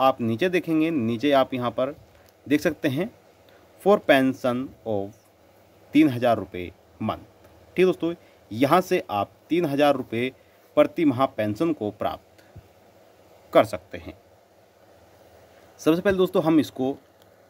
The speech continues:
हिंदी में कर लेते हैं क्योंकि फ़िलहाल यह इंग्लिश में है, तो हम यहाँ पर दोस्तों हिंदी के ऊपर क्लिक करते हैं।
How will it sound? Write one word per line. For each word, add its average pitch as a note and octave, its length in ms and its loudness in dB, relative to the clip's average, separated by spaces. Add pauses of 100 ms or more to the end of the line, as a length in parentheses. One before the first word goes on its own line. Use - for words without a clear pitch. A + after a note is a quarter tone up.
(140)
हिंदी B2+ 460 0
में A3 100 4
कर C3 120 2
लेते A#2 280 0
हैं B2 100 -8
क्योंकि C3 220 -4
फ़िलहाल A#2 360 0
यह A#2+ 240 0
इंग्लिश A2+ 300 -2
में E3+ 120 2
है, F3 160 -4 (520)
तो B2+ 60 -4
हम C#3 140 4
यहाँ B2 180 0
पर A2 180 -2
दोस्तों C3+ 340 -4
हिंदी A2+ 220 0
के C3 60 -2
ऊपर A#2 160 -4
क्लिक D3 260 -4
करते D3 260 0
हैं। E3+ 180 -8